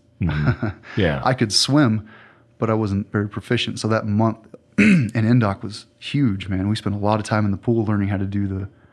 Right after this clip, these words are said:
Speaker 1: Yeah.
Speaker 2: side stroke.
Speaker 1: They're teaching you as
Speaker 2: Teaching.
Speaker 1: part of this, right?
Speaker 2: That's what Indoc, I
Speaker 1: To
Speaker 2: think,
Speaker 1: set you
Speaker 2: I
Speaker 1: up.
Speaker 2: feel
Speaker 1: Yeah.
Speaker 2: was, was Indoc was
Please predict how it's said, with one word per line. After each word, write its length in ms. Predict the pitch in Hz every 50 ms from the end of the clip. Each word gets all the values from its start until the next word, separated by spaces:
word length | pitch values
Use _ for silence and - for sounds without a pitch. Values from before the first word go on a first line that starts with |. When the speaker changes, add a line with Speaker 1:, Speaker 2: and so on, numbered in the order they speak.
| _ -
Speaker 1:
Yeah. 280 | 98 80 76 69 64 - -
Speaker 2:
side 280 | - - 107 107 110 -
stroke. 420 | - - 107 117 123 - - - _ - -
Speaker 1:
They're 120 | 147 143
teaching 500 | 143 - - - 180 175 - - 98 90
you 200 | 82 78 76 76
as 120 | 76 76 -
Speaker 2:
Teaching. 140 | - 107 -
Speaker 1:
part 160 | - 90 85
of 80 | 76 65
this, 200 | 71 67 - -
right? 280 | 85 82 82 76 - -
Speaker 2:
That's 200 | - 120 123 -
what 120 | 110 104 104
Indoc, 280 | 107 107 107 98 101 -
I 60 | 120
Speaker 1:
To 100 | 101 90
Speaker 2:
think, 160 | - 120 110
Speaker 1:
set 60 | 87
you 40 | -
Speaker 2:
I 160 | 120 127 131
Speaker 1:
up. 120 | - 156 135
Speaker 2:
feel 260 | 107 113 - - - - - -
Speaker 1:
Yeah. 160 | 95 85 78
Speaker 2:
was, 120 | - - 107
was 380 | 110 104 101 104 104 - - - -
Indoc 320 | 131 117 113 104 104 - 113
was 160 | 104 95